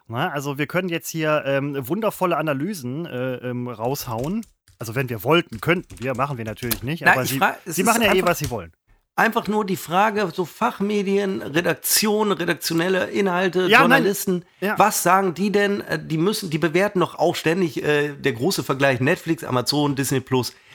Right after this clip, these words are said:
Speaker 2: Und dann lese ich nirgendwo als Minus bei Disney Plus neue Inhalte, na ja, schwierig.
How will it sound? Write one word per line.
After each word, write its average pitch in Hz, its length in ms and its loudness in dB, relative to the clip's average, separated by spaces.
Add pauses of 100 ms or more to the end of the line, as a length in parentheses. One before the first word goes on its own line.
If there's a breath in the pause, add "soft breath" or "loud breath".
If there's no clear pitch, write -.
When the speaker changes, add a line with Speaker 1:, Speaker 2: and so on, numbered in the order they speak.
(140 loud breath)
Speaker 2:
Und 127 120 -2
dann 143 260 2
lese 165 360 2
ich - 140 -2
nirgendwo 185 880 2 (240)
als 131 320 0
Minus 208 460 2
bei 143 120 2
Disney 156 320 0
Plus 156 380 -2 (240 soft breath)
neue 147 300 4
Inhalte, 151 640 2 (200)
na 110 320 4
ja, 120 540 2
schwierig. 113 720 0